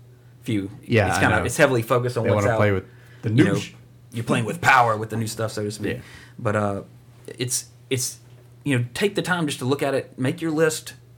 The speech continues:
Speaker 1: look at some pieces that you might have forgotten about and reevaluate 'em. And I think a lot of, I, I really think a lot of our picks might even, even surprise people or make, let, make people wanna take a second look at some pieces they might have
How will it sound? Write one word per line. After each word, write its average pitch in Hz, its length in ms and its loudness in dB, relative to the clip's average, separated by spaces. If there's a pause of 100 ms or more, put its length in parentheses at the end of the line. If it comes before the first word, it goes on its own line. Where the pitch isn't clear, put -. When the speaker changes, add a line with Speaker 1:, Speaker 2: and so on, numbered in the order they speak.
(200)
Speaker 1:
look 131 240 0
at 175 80 -4
some 151 120 -4
pieces 151 360 -6
that 127 120 -6
you 139 80 -4
might 147 100 0
have 139 40 -8
forgotten 139 300 -4
about 143 260 0
and 120 80 0
reevaluate 139 500 0
'em. 135 120 0
And 113 320 -2 (240)
I 131 80 0
think 147 160 -2
a 131 60 0
lot 123 160 4
of, 107 220 -2
I, 123 260 -4 (180)
I - 40 -6
really 160 140 2
think 139 140 -2
a 117 40 -2
lot 120 100 2
of 120 80 4
our 107 60 0
picks 123 200 -4
might 113 160 -2
even, 113 260 -4
even 113 300 -4
surprise 123 400 -6
people 107 240 -4
or 104 40 0
make, 110 200 -2 (340)
let, 127 160 -2 (260)
make 139 220 -2
people 131 220 0
wanna 120 180 0
take 120 140 -6
a 101 40 -6
second 117 340 0
look 113 120 2
at - 80 -8
some 107 160 0
pieces 107 340 -2
they 107 120 0
might 104 200 0
have 98 220 -6